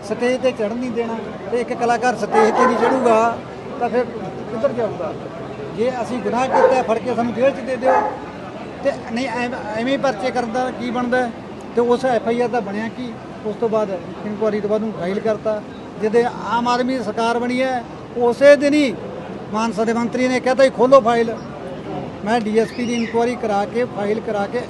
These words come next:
<clears throat> ਸਾਈਨ ਹੋ ਗਏ ਸੀ, ਤਾਂ ਮੈਨੂੰ ਦੁਬਾਰਾ ਫੇਰ ਸਾਡੀ ਐਸ ਐਚ ਓ ਕਹਿੰਦੀ ਜੀ ਨਹੀਂ ਜੀ ਉੱਥੇ ਤਾਂ ਚਲਾਨ ਦੇਵਾਂਗੇ।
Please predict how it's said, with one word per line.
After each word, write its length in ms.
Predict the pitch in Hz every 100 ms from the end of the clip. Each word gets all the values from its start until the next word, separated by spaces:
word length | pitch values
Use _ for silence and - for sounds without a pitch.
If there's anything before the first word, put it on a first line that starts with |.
| -
<clears throat> 240 | - 156 -
ਸਾਈਨ 240 | 180 214
ਹੋ 200 | 240 226
ਗਏ 140 | 226 247
ਸੀ, 260 | 269 226 151 - - - -
ਤਾਂ 100 | 233
ਮੈਨੂੰ 260 | 214 226
ਦੁਬਾਰਾ 300 | 226 226 240
ਫੇਰ 240 | 233 202 247
ਸਾਡੀ 260 | 233 254
ਐਸ 140 | 262 247
ਐਚ 160 | 240
ਓ 60 | 247
ਕਹਿੰਦੀ 260 | 226 254 269
ਜੀ 100 | 254
ਨਹੀਂ 200 | 247 247
ਜੀ 140 | 254
ਉੱਥੇ 180 | 247 233
ਤਾਂ 100 | 233
ਚਲਾਨ 300 | 220 208 208
ਦੇਵਾਂਗੇ। 380 | 214 214 208